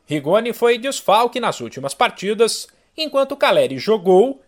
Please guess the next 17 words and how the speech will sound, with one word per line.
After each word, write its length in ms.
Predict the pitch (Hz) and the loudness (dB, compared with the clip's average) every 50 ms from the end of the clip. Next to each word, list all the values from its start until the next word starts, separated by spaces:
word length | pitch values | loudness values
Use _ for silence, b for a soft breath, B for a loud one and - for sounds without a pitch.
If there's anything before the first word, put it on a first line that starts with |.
| _ _ - | _ _ -8
e 80 | 131 139 | -6 0
marcou 420 | 175 208 202 202 - 247 285 302 | 0 0 0 2 4 4 4 4
gol 300 | 254 285 277 254 185 123 | 4 6 6 6 6 4
segunda-feira 840 | - - - 131 139 196 226 240 214 170 - - 220 226 240 233 196 | -2 -8 -10 -8 -6 -4 -2 0 0 0 0 -2 -2 0 0 0 -2
contra 380 | - - 208 233 226 240 247 233 | -2 -2 -6 -4 -2 -2 -2 -2
o 40 | |
Corinthians. 840 | 240 - 254 233 233 226 185 - - - 113 95 - - - - _ _ _ _ _ _ _ | 0 0 -2 0 0 -2 -6 -8 -10 -12 -12 -12 -12 -12 -14 -14 _ _ _ _ _ _ _
Porém, 300 | - - 180 214 208 170 | 0 2 4 4 2 0
foi 200 | - - 214 202 | 0 -2 -2 -2
substituído 760 | - - 208 220 214 190 - - 208 - 185 185 208 196 208 202 | -2 -4 -6 -6 -6 -6 -6 -8 -8 -6 -4 -4 -4 -4 -4 -4
com 160 | 214 208 170 | -4 -6 -6
dores 520 | 120 143 190 220 185 123 - - - - _ _ _ _ _ _ | -2 2 2 2 2 0 -4 -8 -12 -12 _ _ _ _ _ _
e 80 | - 127 | -8 -2
depois 380 | 175 180 180 185 220 233 233 - | -2 -2 0 0 -2 -2 -2 0
passou 400 | - 240 175 - - 127 117 113 | 0 0 0 0 -4 -6 -6 -4
por 160 | - 220 269 | -4 -4 -4
exames 680 | 269 190 151 170 190 202 214 226 214 - - - - | -4 -4 -2 -2 -2 -2 -4 -6 -8 -8 -10 -12 -12